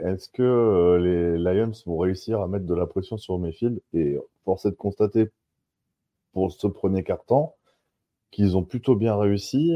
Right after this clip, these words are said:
euh, avec, euh, quand même deux sacs, deux gros sacs. Euh, donc, euh, beaucoup de pertes de terrain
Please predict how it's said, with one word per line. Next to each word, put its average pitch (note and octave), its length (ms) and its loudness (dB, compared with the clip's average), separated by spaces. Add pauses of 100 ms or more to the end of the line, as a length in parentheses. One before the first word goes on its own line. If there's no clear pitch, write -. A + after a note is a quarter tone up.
euh, F2+ 260 2
avec, E2+ 340 -2
euh, E2+ 200 0
quand F2+ 120 -2
même F2 260 -4
deux A2 200 4
sacs, A2 380 -2
deux F#2 200 0
gros F#2+ 400 4
sacs. D3 460 -2 (540)
Euh, E2 1600 2
donc, E2 360 -6
euh, D#2+ 220 -2
beaucoup F2+ 320 -6
de G#2+ 100 -10
pertes G#2 220 0
de F#2+ 120 2
terrain G2 460 -2